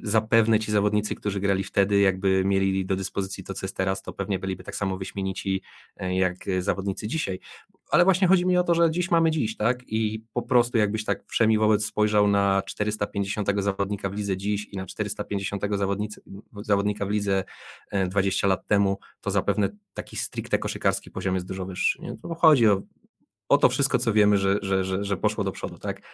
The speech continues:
Całą dietetykę, całą treningi, dostęp do informacji, y, szkolenia, y, wszystko, po prostu wszystko poszło do przodu i to widać moim zdaniem. Po prostu ten poziom umiejętności, który jest koszy-,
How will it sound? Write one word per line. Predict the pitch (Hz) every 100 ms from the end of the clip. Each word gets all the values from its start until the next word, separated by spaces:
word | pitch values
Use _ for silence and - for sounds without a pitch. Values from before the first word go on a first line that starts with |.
| -
Całą | - 95
dietetykę, | 95 95 - 123 101
całą | 90 80
treningi, | - 104 107 120 110 98 92 90 - - _
dostęp | 101 107 113 110
do |
informacji, | 110 113 117 117 110 - - 101 98 92 90 - 92
y, | 92
szkolenia, | - 113 123 110 104 98 95 92
y, | 95 107 107 _ -
wszystko, | - 123 - - _
po | -
prostu | 110 110 - 101
wszystko | 95 - - -
poszło | 101 - 101
do |
przodu | 98 107 104 101 - -
i | 117
to | 113 104
widać | 107 92 -
moim | 95
zdaniem. | 92 95 92
Po | 92
prostu | 104 - 98
ten | 98 95
poziom | 107 104 98
umiejętności, | 98 95 - 101 - 101
który | 98 98
jest | 95 -
koszy-, | 95